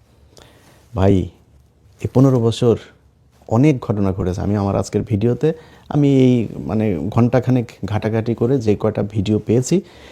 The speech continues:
সেই কয়টা ভিডিওর ব্যাপারে আপনাদেরকে বলবো যে কি করেছে এখন এই, এই পনেরো বছরে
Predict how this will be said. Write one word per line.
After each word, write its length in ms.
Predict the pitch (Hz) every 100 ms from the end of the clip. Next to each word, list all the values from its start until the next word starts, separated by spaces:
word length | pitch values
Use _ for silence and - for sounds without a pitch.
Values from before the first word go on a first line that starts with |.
| -
সেই 200 | - 139
কয়টা 200 | 135 131
ভিডিওর 340 | 110 110 113
ব্যাপারে 280 | 104 101 101
আপনাদেরকে 640 | 101 104 101 95 - 95 - -
বলবো 440 | 95 101 110 156 180 - -
যে 200 | - 90 - -
কি 160 | 170
করেছে 500 | - 120 120 - 76 - _ _ _ -
এখন 260 | - 110 -
এই, 140 | 107
এই 200 | 104 120
পনেরো 320 | 120 123 120 113
বছরে 380 | 110 - 95